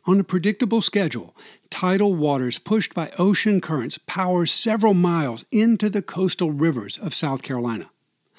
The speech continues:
A flowing wedge of salty ocean water pushes back the fresh water,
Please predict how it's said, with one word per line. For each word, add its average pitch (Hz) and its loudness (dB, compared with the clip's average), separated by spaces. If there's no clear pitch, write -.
A 139 -8
flowing 165 0
wedge 139 -2
of 120 -12
salty 190 0
ocean 180 2
water 127 -2
pushes 208 0
back 160 -6
the 143 -4
fresh - -2
water, 110 -8